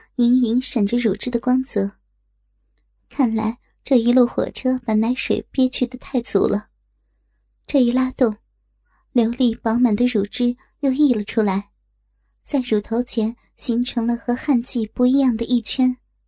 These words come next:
汗水或者乳汁散发出一种奇特的味道，令人产生最原始的冲动。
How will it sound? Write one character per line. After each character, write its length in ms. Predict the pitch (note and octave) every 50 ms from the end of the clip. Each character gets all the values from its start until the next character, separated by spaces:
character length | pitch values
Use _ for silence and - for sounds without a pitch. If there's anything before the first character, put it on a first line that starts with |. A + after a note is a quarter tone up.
| _ _ _ _ _ _ _ _ _ _ _ _ _ _ _ _ _ _ _ _ _ _ _ _ _ _
汗 260 | _ - - D4 B3+ A#3+
水 300 | - - - A3+ G3+ G#3
或 260 | - - - C#4 C4
者 120 | - A#3
乳 180 | A3 A3 G#3 -
汁 320 | - - - B3 B3 B3+ - _ _ _ _ _ _ _ _ _ _ _
散 280 | - - - C4+ A#3+
发 200 | A#3+ - C4 B3+
出 300 | B3 - - C4 B3+ B3+ - - - _ _
一 160 | - C#4 C4
种 340 | - - - G#3+ G3+ G#3 G#3 -
奇 220 | - - - A3+ A#3+
特 180 | - - C4
的 140 | B3 C4 C4+
味 180 | C4+ D4+ C#4+ A#3+
道， 360 | - - F#3+ G3+ - _ _ _ _ _ _ _ _ _ _ _ _ _
令 180 | - C#4 B3 A#3+
人 140 | B3+ B3+ C4
产 260 | - - A#3 G3+ G3+
生 300 | - - - B3+ B3+ B3 - _ _ _
最 180 | - - C4+ A#3+
原 180 | A3+ A3 A#3+
始 180 | B3 - - G#3+
的 100 | G3+ -
冲 240 | - - - C4+ C4
动。 220 | - - B3+ G#3